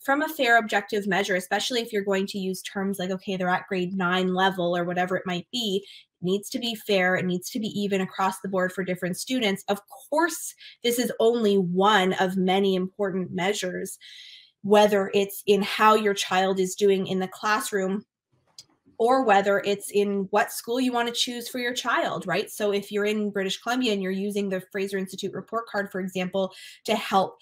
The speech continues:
make your decision about which school to choose for your child, um, because academic performance is really important to you, important to your child, um, well,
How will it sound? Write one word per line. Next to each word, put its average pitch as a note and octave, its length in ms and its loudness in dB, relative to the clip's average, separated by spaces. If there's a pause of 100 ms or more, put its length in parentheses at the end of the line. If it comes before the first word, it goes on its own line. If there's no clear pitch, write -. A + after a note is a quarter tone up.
(240)
make G3+ 380 4
your A#3+ 140 0
decision G#3+ 480 0
about F#3 260 0
which G3+ 300 0
school G#3 420 0
to G3 160 -8
choose A3 400 -4
for G3 120 -2
your F#3 120 0
child, A3 720 0 (460)
um, F#3+ 300 2
because G3+ 480 -2
academic G3 520 0
performance G3+ 480 -4
is G3 160 -8
really G3 160 2
important C4 440 -4
to A#3+ 120 -8
you, A3+ 260 -6 (280)
important G3 420 -4
to G#3 120 -6
your F#3+ 100 -2
child, F#3 640 -2 (340)
um, F#3+ 460 2 (120)
well, G3+ 520 4